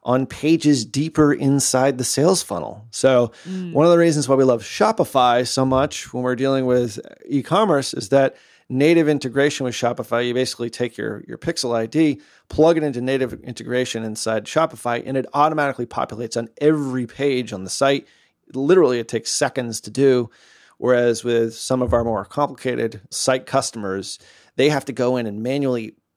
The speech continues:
Speaker 1: insert it on each and every page. So
Speaker 2: Mm.
Speaker 1: make sure you take that customer journey with test purchases all the way through to all the different upsells, all the way through to the final end result,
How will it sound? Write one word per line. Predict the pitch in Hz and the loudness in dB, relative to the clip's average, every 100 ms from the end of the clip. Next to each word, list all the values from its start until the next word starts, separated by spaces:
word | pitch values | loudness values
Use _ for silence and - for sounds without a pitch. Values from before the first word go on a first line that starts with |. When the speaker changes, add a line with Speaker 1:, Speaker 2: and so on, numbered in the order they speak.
| _ _ _ | _ _ _
Speaker 1:
insert | 123 110 - - 202 147 | -8 -6 -4 2 2 2
it | 82 - | -2 -10
on | 113 - | -14 -12
each | 170 165 - | -12 -10 -8
and | 117 | -4
every | 117 110 | -4 -4
page. | 95 - 131 101 76 - - | -10 -8 -4 -4 -6 -14 -8
So | - 123 110 | 0 2 2
Speaker 2:
Mm. | 98 175 156 147 | -2 -10 -14 -16
Speaker 1:
make | - 131 160 | -4 0 0
sure | - 185 | 2 2
you | 147 | 2
take | 123 - 143 | -2 -4 -2
that | - 127 - | 0 0 0
customer | 127 - 127 123 | -2 -2 -4 -4
journey | - 143 143 131 | -2 0 0 -2
with | 110 - | -6 -12
test | - 139 - | -6 -4 -4
purchases | - 160 - 135 156 135 - | -4 -2 -2 -4 -2 -2 -2
all | 117 139 147 | 2 6 6
the | 143 | 4
way | 147 | 2
through | 143 - 147 | 0 -2 2
to | 139 | 4
all | 127 139 | 4 4
the | 139 | 2
different | 135 139 143 | -4 -6 -6
upsells, | 123 - - 143 139 135 | -8 -6 2 4 4 2
all | 120 143 | 2 2
the | 151 | 4
way | 151 | 2
through | 147 139 143 | 0 -2 -2
to | |
the | 127 | -4
final | - 120 131 135 135 | -4 -2 0 0 -2
end | 120 120 | -4 -8
result, | 104 131 131 - | -2 2 4 2